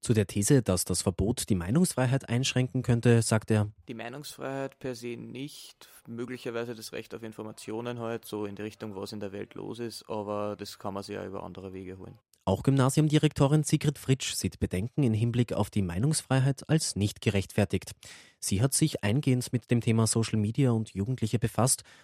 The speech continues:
Speaker 1: und dazu auch im Parlament einen Vortrag gehalten.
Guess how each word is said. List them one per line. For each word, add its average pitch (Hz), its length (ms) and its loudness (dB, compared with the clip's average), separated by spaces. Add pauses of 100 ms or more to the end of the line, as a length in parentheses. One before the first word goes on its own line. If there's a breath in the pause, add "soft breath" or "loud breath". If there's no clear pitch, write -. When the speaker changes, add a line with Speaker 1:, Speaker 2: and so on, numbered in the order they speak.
Speaker 1:
und - 260 0
dazu - 260 4
auch 123 180 2
im 127 120 2
Parlament 131 420 4
einen 110 220 2
Vortrag 95 480 0
gehalten. 87 400 -2